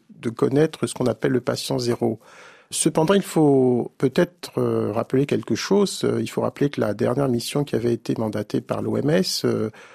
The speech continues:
pour aller justement à Wuhan et essayer de comprendre ce qui s'était passé, euh, finalement, euh, est revenue avec des conclusions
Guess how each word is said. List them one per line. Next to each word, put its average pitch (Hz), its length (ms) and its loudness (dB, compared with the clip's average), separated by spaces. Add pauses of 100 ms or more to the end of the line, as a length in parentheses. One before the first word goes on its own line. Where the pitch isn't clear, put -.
(160)
pour 120 200 -2
aller 120 200 2
justement 120 420 -4
à 110 100 -2 (200)
Wuhan 117 460 0
et 117 60 -2
essayer - 260 -2
de 110 80 -4
comprendre 123 460 -2
ce - 40 -10
qui 131 100 -6
s'était - 280 -4
passé, 170 640 0
euh, 117 300 0
finalement, 131 580 -2 (460)
euh, 120 80 2
est 123 40 2
revenue 123 280 0
avec 139 120 2
des 117 140 0
conclusions 151 1000 0